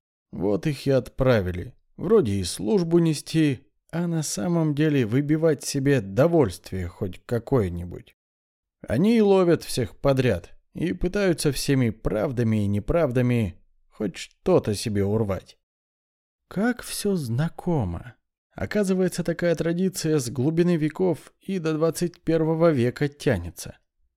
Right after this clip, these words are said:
Понял я тебя, Михаил. Окажем мы вам небольшую шефскую помощь, благо есть с чего. Так,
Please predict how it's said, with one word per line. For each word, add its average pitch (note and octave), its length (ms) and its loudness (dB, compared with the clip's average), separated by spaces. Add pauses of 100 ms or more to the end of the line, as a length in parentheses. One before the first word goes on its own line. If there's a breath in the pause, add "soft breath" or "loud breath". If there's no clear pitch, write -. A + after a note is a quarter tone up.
(320)
Понял C3+ 400 0
я F#2 160 -4
тебя, F#2+ 240 -6
Михаил. F#2+ 560 -6 (400)
Окажем F3+ 580 0
мы C#3 240 2
вам B2 320 0
небольшую B2 500 0
шефскую G#2 640 -4
помощь, C3+ 640 -2 (360)
благо E3+ 340 0
есть E3+ 380 2
с - 160 -18
чего. G2 400 -4 (1040)
Так, - 520 -6